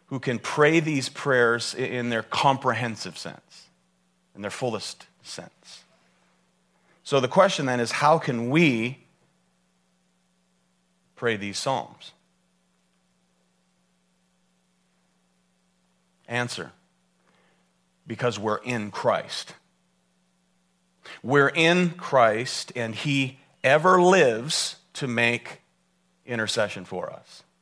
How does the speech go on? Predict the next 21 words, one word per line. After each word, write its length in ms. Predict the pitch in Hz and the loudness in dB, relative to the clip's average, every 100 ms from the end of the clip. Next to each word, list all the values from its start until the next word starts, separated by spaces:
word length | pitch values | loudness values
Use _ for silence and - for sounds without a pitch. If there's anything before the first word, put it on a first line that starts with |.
| _ _ _ _ | _ _ _ _
Christ 280 | 107 113 120 | -8 -4 -2
ever 160 | 117 | -2
lives 200 | 113 110 | -2 -6
to 80 | - | -8
make 200 | 107 107 | -12 -10
intercession 460 | 101 95 110 101 92 | -12 -8 -6 -6 -8
for 220 | 117 95 | -6 -6
us. 160 | - - - - - | -8 -14 -16 -16 -4
Last 260 | 123 139 135 | 4 4 4
time 160 | 135 131 | 0 0
we 80 | |
looked 220 | 127 127 123 | 0 -2 -4
at 80 | |
the 60 | - | -8
concept 520 | - 123 113 123 - | -4 -4 -2 -2 -2
of 100 | 107 | -4
intercession. 640 | 120 101 - 104 101 - - _ _ _ _ _ _ _ _ _ _ _ _ _ _ _ _ _ _ _ _ _ _ _ | -4 -4 0 0 -2 -10 -16 _ _ _ _ _ _ _ _ _ _ _ _ _ _ _ _ _ _ _ _ _ _ _
Christ's 540 | - 151 143 147 - - _ _ | -2 4 6 4 -2 -6 _ _
intercession 920 | 135 135 143 123 165 151 143 98 87 113 _ _ _ _ _ _ _ _ - | -6 -4 -2 0 4 4 2 -6 -10 -18 _ _ _ _ _ _ _ _ -6
isn't 420 | 127 123 175 - | -4 -4 -8 -8
prayer. 380 | - 107 - | -2 -2 -2